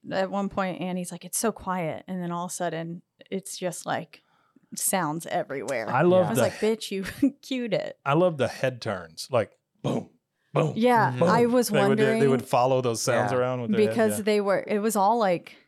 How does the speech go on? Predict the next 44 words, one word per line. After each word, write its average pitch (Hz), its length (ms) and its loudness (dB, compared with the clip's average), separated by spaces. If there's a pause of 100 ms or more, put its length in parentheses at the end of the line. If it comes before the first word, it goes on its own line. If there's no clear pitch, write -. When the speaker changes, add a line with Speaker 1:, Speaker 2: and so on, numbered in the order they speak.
(180)
Speaker 1:
kind 208 280 0
of 185 180 -2
longer 185 480 -2
shots - 540 -2
Speaker 2:
Mm-hmm, 107 120 2
Speaker 1:
too. 180 440 0
Speaker 2:
mm-hmm. 104 220 -6
Speaker 1:
So 113 120 0
I 208 60 4
was 214 140 0
like, 180 180 0
"Did 180 140 -6
they, 196 440 -2
they 196 160 -4
must 196 220 -4
have 175 160 -6
cued 202 320 -4
him 160 340 -4
on, 180 240 -6
like, 170 280 -10
they 190 100 -6
must 185 180 -6
have 180 100 -12
had 185 160 -6
to 156 60 -4
practice." 165 600 -6
Like, 131 120 -2
Speaker 2:
Oh, 110 60 2
they 95 120 -2
had 101 280 -8
to. 87 200 -12
Speaker 3:
Oh, - 20 -10
Speaker 1:
how, 123 460 2
Speaker 3:
yeah. 107 360 -4
Speaker 2:
Yeah. 107 140 -2
Speaker 1:
'cause 208 140 2
the 202 100 2
head 202 200 0
turns 208 280 -2
were 180 80 -2
so 190 380 0
exact 165 680 -4
Speaker 2:
Uh-huh. 98 160 -10
Speaker 3:
Yeah. 107 260 0